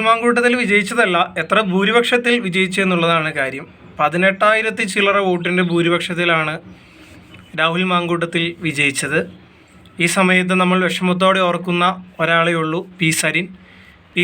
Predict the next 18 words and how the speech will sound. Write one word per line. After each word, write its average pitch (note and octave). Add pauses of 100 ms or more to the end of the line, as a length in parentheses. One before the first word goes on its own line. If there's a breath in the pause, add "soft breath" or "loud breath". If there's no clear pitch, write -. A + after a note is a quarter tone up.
സരിൻ F#3+
മത്സരിച്ചു. F3 (380)
സാധാ D#3+
കിട്ടുന്ന F3+
അത്ര F3+
വോട്ട് E3+
പോലും F3+
കിട്ടിയോ E3 (260)
അറിയില്ല. D#3 (760 soft breath)
എന്താണെങ്കിലും A3 (120)
പതിനെട്ടായിരം A3
ഭൂരിപക്ഷത്തിൽ G3+
രാഹുൽ F3+
മാങ്കൂട്ടത്തിൽ F#3
ജയിച്ചപ്പോൾ E3 (320)
പി F#3 (140)
സരിൻ G3+ (1200 loud breath)
രാഹുൽ F3+